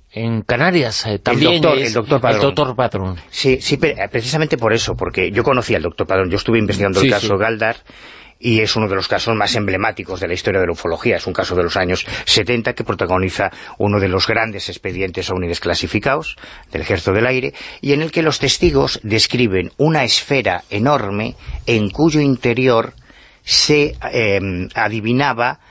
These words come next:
Speaker 2: la silueta de una especie de gigantes de hasta tres metros de altura, los gigantes de Galdar.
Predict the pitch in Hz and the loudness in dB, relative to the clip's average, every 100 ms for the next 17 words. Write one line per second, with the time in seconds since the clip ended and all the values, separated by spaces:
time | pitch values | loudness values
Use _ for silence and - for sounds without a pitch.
0 | - - 107 110 - 113 117 139 139 127 | -20 -6 -2 0 0 0 4 2 4 0
1 | 120 110 117 127 - 123 - 131 101 - | 0 -2 -4 -2 -2 -4 0 0 2 0
2 | 110 107 127 107 95 113 - - - - | 0 0 0 -4 -6 -8 -8 -12 -16 -20
3 | - 107 98 107 92 123 117 110 92 80 | -10 -2 0 0 -2 -2 -2 -2 -4 -6
4 | 80 - 76 69 69 - - - - - | -6 -4 -6 -6 -8 -8 -12 -20 -12 -4
5 | 98 92 101 80 78 71 69 65 - | 0 0 0 -4 -10 -10 -12 -12 -14